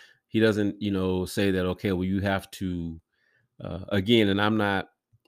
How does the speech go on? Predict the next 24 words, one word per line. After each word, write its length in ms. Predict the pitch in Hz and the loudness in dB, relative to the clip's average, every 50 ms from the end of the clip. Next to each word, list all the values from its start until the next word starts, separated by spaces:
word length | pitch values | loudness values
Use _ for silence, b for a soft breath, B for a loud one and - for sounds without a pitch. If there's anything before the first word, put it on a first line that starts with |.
| _ - | _ -2
I'm 140 | 104 107 | 0 0
not 220 | 110 104 98 95 85 | 2 0 0 -2 -2
downplaying 800 | 101 95 98 95 92 87 - - 104 101 98 92 92 92 85 80 | -2 -2 -2 -2 -2 -4 -4 -4 -2 -2 0 0 0 -2 -4 -2
being, 480 | 90 101 98 95 92 90 85 85 90 - | -2 0 2 2 0 0 -4 -8 -10 -12
having 440 | 92 101 101 98 87 95 90 87 87 | -8 -6 -4 -4 -4 -4 -4 -4 -4
a, 20 | 85 | -6
a, 640 | 85 87 87 85 85 87 - - 87 85 85 - - | -8 -8 -10 -12 -14 -16 -14 -10 -10 -10 -10 -10 -10
a, 340 | 90 87 82 80 82 87 85 - _ _ _ _ _ _ _ _ _ _ _ 104 | -10 -10 -10 -10 -12 -14 -16 -20 _ _ _ _ _ _ _ _ _ _ _ -8
a 40 | 95 | -8
great 300 | 85 - 110 107 107 95 | -2 2 4 4 4 6
moral 440 | 95 98 101 104 101 98 98 95 90 | 4 4 4 4 4 4 2 2 0
life 460 | 90 92 95 98 101 98 95 - - | 0 2 2 2 2 0 -2 -4 -6
or, 300 | 92 85 85 82 80 - - | -6 -6 -4 -6 -6 -8 -8
or 480 | 104 87 85 82 82 82 82 80 82 - _ _ | -8 -6 -6 -6 -6 -8 -10 -12 -14 -16 _ _
striving 580 | - - - - 98 92 98 98 92 95 92 90 | -16 -16 -6 -4 -2 0 0 0 0 -2 -4 -6
to, 440 | - - 95 90 87 87 85 82 82 - b b b b b b b b b b _ _ | -6 -6 -6 -6 -6 -6 -8 -10 -12 -14 b b b b b b b b b b _ _
you 140 | - 101 104 | -6 -4 -2
know, 560 | 95 90 87 85 82 85 85 90 87 87 - - _ | 0 0 0 -2 -2 -4 -6 -8 -12 -14 -16 -16 _
uh, 180 | - 85 82 82 - - | -14 -12 -12 -12 -12 -12
uh, 160 | 87 90 90 | -12 -10 -6
li-, 300 | 90 92 95 104 - - _ | -4 -2 -2 -2 -2 -2 _
walk 420 | - 92 95 101 101 98 - - - _ _ - | -6 -2 0 0 0 0 -2 -10 -20 _ _ 0
upright. 560 | 107 101 - - 95 101 110 110 98 - 92 | 0 0 0 -2 0 0 0 0 -2 -4 -2
But 200 | 98 92 87 | 0 0 0